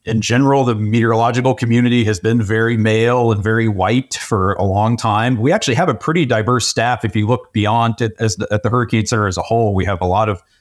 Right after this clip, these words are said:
female staff. We have a lot of Hispanic or, uh, Lat-, Latino staff.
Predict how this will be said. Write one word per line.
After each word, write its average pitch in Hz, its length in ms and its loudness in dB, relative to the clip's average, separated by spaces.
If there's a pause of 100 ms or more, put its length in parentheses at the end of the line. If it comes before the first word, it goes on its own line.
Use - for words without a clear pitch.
(120)
female 123 400 2
staff. 107 480 -2
We 101 80 0
have 90 100 0
a 87 40 -4
lot 101 200 0
of 90 80 -4
Hispanic 107 540 -2 (420)
or, 92 260 -2
uh, 87 120 0 (120)
Lat-, 95 300 -2
Latino 117 400 -2
staff. 107 580 -2